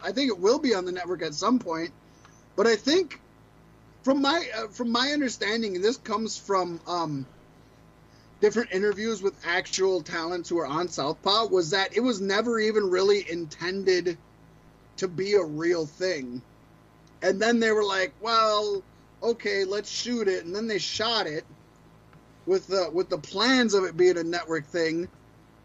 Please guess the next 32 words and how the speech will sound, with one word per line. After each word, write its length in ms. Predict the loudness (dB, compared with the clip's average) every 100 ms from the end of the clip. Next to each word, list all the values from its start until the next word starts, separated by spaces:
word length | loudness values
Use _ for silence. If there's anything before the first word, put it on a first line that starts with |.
| 0
but 120 | 2
then 140 | 4 4
they 120 | 0
still 480 | 0 2 2 2 0
weren't 260 | -2 -4 -4
really 200 | -2 -2
behind 520 | -4 -6 -6 -4 -4
it, 200 | -8 -8
and 120 | -8 -2
so 140 | 2
they 100 | 2
put 180 | 4 4
it 80 | 4
out 200 | 4 2
on 100 | 0
YouTube. 500 | -2 -2 -2 -4 -4 -10 -20 -20 -20 -20 -20 -6
Um, 340 | -2 0 0 -2
how 260 | 2 4
the 100 | 4
second 440 | 2 2 0 -2 -6
season 460 | -4 -2 0 0
didn't 320 | 0 0 0 -4
end 200 | -2 -4
up 120 | -6 -14 -20 -20 -20 -2
going 300 | 4 4 2
to 100 | -4
the 100 | -4
network, 400 | -6 -4 -4 -2
I 140 | -2 -2
thought 260 | 0 -2
it 100 | -4
would. 360 | -4 -4 -4